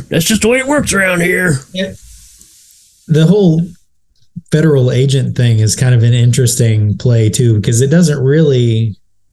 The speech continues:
Speaker 2: matter that she has these connections.
Speaker 1: Right.
Speaker 2: Except unless you wanna say that, you know, Doctor Arcane is, has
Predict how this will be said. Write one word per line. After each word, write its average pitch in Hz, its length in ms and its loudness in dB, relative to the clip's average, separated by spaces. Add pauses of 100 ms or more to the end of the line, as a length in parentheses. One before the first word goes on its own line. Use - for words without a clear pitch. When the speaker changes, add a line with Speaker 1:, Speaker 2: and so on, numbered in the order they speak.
(280)
Speaker 2:
matter 113 560 2
that 104 240 -2
she 110 200 0
has 110 280 0
these 110 180 2
connections. 110 920 -2 (520)
Speaker 1:
Right. 277 260 -2
Speaker 2:
Except 165 380 0
unless 175 320 4
you 180 60 4
wanna 160 240 4
say 151 220 0
that, 135 140 0
you 127 120 2
know, 120 60 2
Doctor 131 320 0
Arcane 123 500 0
is, 110 240 0
has 113 380 -2